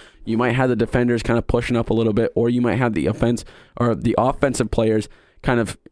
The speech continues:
not back skating as fast as they can, and then that leaves on those opportunities for those three on twos. It leaves those opportunities for, you know, St. Thomas to get set up and score with five seconds left and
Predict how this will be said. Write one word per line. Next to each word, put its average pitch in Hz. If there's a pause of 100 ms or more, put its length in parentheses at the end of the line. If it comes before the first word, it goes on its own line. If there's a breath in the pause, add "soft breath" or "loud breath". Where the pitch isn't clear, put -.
(140)
not 113
back 113
skating 113
as 104
fast 113
as -
they 104
can, 113
and 104
then 110
that 104
leaves 113
on 107
those 104 (180)
opportunities 107
for -
those 107
three 113
on 104
twos. 110 (200 soft breath)
It -
leaves 139
those 131
opportunities 117
for, -
you 110
know, 101
St. 117
Thomas 110
to 113
get 107
set 107
up 107
and 107
score 110
with 104
five 98
seconds 104
left 98
and 104